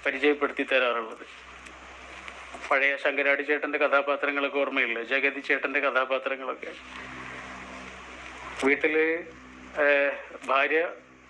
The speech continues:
ജോലിക്കാരിയായിരിക്കും, ഭർത്താവ് വീട്ടിലിരിക്കുന്നത് ഒരു കോമഡി ആയിട്ട്, ഒരു മോശം കാര്യമായിട്ടാണ് ചിത്രീകരിക്കാറുള്ളത്. അതിന് വലിയ ഒരു, ഏഹ്, തിരുത്താണ് പുതിയതായി വന്നിട്ടുള്ള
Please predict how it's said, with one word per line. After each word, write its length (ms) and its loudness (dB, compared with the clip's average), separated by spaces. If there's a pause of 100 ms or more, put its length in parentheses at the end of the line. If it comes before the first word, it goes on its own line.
(460)
ജോലിക്കാരിയായിരിക്കും, 880 4 (600)
ഭർത്താവ് 420 4
വീട്ടിലിരിക്കുന്നത് 680 4
ഒരു 100 0 (100)
കോമഡി 340 8
ആയിട്ട്, 260 4
ഒരു 120 -4 (100)
മോശം 320 0
കാര്യമായിട്ടാണ് 580 4 (380)
ചിത്രീകരിക്കാറുള്ളത്. 840 0 (2500)
അതിന് 260 6 (220)
വലിയ 260 4 (540)
ഒരു, 240 6 (1080)
ഏഹ്, 340 2 (240)
തിരുത്താണ് 500 4 (360)
പുതിയതായി 520 4
വന്നിട്ടുള്ള 400 0